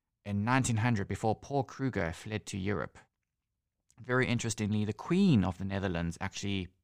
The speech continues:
personally sent a ship, uh, for Paul Kruger, for him to go to the, to the Netherlands.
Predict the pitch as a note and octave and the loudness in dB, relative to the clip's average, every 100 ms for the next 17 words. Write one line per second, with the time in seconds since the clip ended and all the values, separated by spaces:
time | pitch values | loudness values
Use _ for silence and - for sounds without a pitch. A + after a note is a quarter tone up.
0 | _ _ _ A#2+ C3 - A#2 - A#2 G#2+ | _ _ _ -2 -2 0 -2 -4 -4 -2
1 | F#2 - A#2+ - - _ _ _ _ _ | -2 -2 -2 -2 -10 _ _ _ _ _
2 | _ _ _ _ _ - F#2+ - C3+ D3 | _ _ _ _ _ -12 -10 -6 -4 -4
3 | G#2+ F#2+ - F#2 E2+ C#2 - _ _ _ | -6 -6 -8 -16 -10 -10 -10 _ _ _
4 | _ _ _ _ _ D#2+ F#2 G2 - G2+ | _ _ _ _ _ -16 -6 -6 -4 -2
5 | G2+ G2+ F2+ F#2 F2 E2 - E2+ E2 F2+ | -2 -4 -8 -6 -6 -8 -16 -20 -12 -10
6 | C#2+ C2 D#2+ | -8 -8 -10